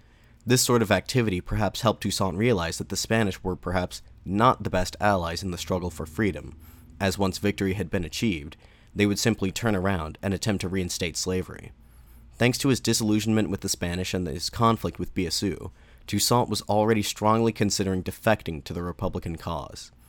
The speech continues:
He had been in secret contact with Etienne Laveaux, the senior general of the Republican forces in Saint-Domingue. Since March of seventeen ninety-four,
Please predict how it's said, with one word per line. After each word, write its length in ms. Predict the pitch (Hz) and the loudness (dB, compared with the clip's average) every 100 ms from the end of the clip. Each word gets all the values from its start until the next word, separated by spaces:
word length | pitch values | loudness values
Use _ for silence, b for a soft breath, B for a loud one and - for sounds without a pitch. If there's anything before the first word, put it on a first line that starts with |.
| b - | b -12
He 140 | - | 2
had 180 | 120 95 | 2 4
been 160 | 110 107 | 4 4
in 140 | 101 | 2
secret 320 | - 127 117 | 2 0 -2
contact 640 | - 113 107 - 80 82 - 98 | 0 2 2 0 -4 -6 -12 -4
with 240 | 95 - | -4 -2
Etienne 400 | 104 101 113 107 | -2 0 2 2
Laveaux, 460 | 95 87 90 53 50 b b - | 2 0 -2 -4 -10 b b -8
the 80 | 98 | -4
senior 340 | - 120 110 | 2 4 4
general 480 | 92 85 104 101 85 | 2 0 2 2 -2
of 100 | 85 | -4
the 100 | 90 | -4
Republican 480 | 87 - 90 - 87 | 2 4 4 2 -4
forces 400 | 95 95 87 90 | -2 -2 -4 -8
in 100 | 87 | -8
Saint-Domingue. 760 | - 87 80 80 87 - 50 - b b b b b b b - | -4 -4 -4 -4 -4 -6 -12 -18 b b b b b b b -6
Since 320 | - 131 - | 0 2 4
March 280 | 107 113 - | 4 4 2
of 120 | 90 | -2
seventeen 440 | - 104 104 110 | 0 2 2 2
ninety-four, 640 | 101 95 87 - 90 57 | 2 0 -2 -2 -4 -4